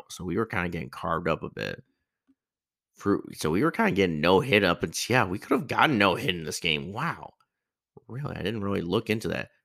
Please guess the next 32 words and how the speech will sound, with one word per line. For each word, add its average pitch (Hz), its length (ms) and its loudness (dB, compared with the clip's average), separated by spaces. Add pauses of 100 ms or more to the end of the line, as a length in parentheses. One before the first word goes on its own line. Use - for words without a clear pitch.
(200)
Coffey 151 320 8
did 202 220 10
have 170 200 10
a 117 40 2
stolen 135 340 4
base, 110 240 8
though. 80 300 -2 (1080)
Third 107 220 6
of 110 80 4
the 104 80 2
year, 110 520 8
and 101 200 2 (160)
yeah, 98 220 2
third 104 200 4
of 95 60 4
the 98 80 -2
year. 98 460 4 (380)
I 107 60 0
know, 113 200 8
uh, 101 320 10 (380)
Lindino, 98 560 4
too, 92 320 6
uh, 82 240 6
sixth - 340 -4
of 78 80 -2
the 69 100 -4
year, 57 160 -6
too. - 380 -10
All - 140 -12
right. 50 180 -16 (2000)
Well, - 320 -14
crap. - 680 -8